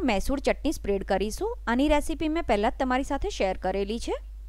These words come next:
અને મૈસૂર ચટણી લગાવી દઈએ. એ પછી આના ઉપર જ તમારે જો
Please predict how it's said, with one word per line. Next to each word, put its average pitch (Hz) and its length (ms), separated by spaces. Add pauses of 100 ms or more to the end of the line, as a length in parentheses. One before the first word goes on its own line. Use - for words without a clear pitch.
(280)
અને 247 220
મૈસૂર 226 340
ચટણી 302 300
લગાવી 196 380
દઈએ. 220 240 (200)
એ - 100
પછી 262 240 (140)
આના 208 240
ઉપર 285 180
જ 339 140
તમારે 262 280 (100)
જો 262 100